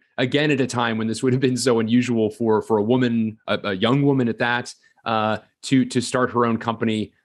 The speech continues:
uh, freelance programmers. Talk, talk a bit about that, the early stages of what, what kind of inspired you to, to, uh, to embark on that journey.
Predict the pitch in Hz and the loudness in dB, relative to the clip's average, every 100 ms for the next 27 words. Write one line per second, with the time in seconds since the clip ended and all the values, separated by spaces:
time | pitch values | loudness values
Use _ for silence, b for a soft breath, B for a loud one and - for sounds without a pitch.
0 | - 95 123 113 113 - 123 110 110 104 | -8 -2 0 2 0 -2 -2 -2 0 -2
1 | 104 104 147 151 - 175 180 151 156 143 | -4 -4 -2 -2 -2 -4 -2 0 0 0
2 | 131 127 117 113 110 120 110 117 107 - | 0 -2 0 0 0 -2 -2 -2 -2 0
3 | 117 107 107 98 92 120 - 143 - 135 | 0 0 -2 -4 -2 -2 -2 -4 -4 -2
4 | 147 127 - 139 151 135 113 104 110 101 | -2 -2 -2 0 2 2 2 -2 -2 -6
5 | - 110 101 101 95 - b - 120 110 | -4 -4 -2 -2 -4 -8 b -2 0 0
6 | 110 107 95 85 85 76 - | 0 -2 -4 -4 -6 -8 -14